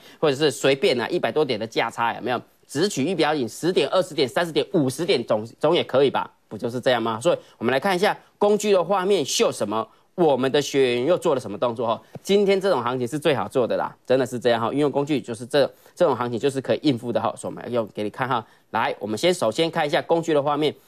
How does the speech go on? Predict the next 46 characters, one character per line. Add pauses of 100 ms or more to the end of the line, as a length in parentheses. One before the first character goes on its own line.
(160)
我
们
看
五
分
钟
的
K
棒，
不
要
忘
记
了
哦。 (220)
每
天 (220)
我
们
只
做
最
好
做
的
那
一
段， (320)
十
点
之
前
或
者
十
二
点
半
之
后， (720)
每
天
只
做
两
次，